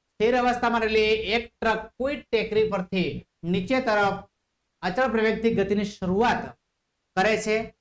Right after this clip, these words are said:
વીસ સેકન્ડમાં ચારસો મીટર અંતર કાપે છે, તેનો પ્રવેગ શોધો. જો તેનું દળ સાત ટન હોય તો તેના પર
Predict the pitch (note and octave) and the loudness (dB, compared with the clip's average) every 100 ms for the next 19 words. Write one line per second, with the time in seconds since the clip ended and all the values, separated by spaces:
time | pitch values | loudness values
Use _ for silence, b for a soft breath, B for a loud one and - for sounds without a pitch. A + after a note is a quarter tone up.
0 | _ - D3+ B3+ C#4+ A#3+ A#3 A3+ G#3+ A3 | _ -10 -4 -4 -2 0 0 0 0 0
1 | A3 - F#3 E3+ - B3 A#3+ A3+ A3+ G3 | 0 0 0 -2 -4 -4 -2 0 0 -2
2 | A3 A3 G#3+ A3+ G#3+ A3 G#3+ G#3+ F#3 F#3+ | -2 0 2 0 -2 -4 -4 -4 -4 -4
3 | F3+ A3+ - F#3+ F#3 G#3+ - _ _ G3+ | -2 -2 -2 -2 0 -2 -8 _ _ 0
4 | A#3 B3 G#3+ A#3 A#3+ G#3 G#3+ A#3 - A3+ | 2 2 2 2 0 0 0 0 -2 0
5 | A#3 A#3 B3 F#3+ - - _ _ _ - | 2 2 2 0 -4 -14 _ _ _ -6
6 | A3 A3+ A3+ A#3 | -2 0 0 2